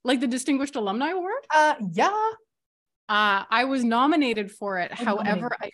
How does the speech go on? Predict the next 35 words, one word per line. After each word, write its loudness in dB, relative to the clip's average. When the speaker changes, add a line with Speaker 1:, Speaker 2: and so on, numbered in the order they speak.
Speaker 1:
did -4
not -4
win -8
because, -6
well, -2
I 2
don't 0
know -2
the -4
official -6
reason, -6
but -4
I'm -2
going -4
to -4
guess -6
that -4
I -4
ruffled -8
some -8
feathers -10
in -12
my -12
industry, -14
saying -4
that -6
maybe 2
I 0
was -4
doing -4
too 0
much -10
of -8
emotional -6
work, -16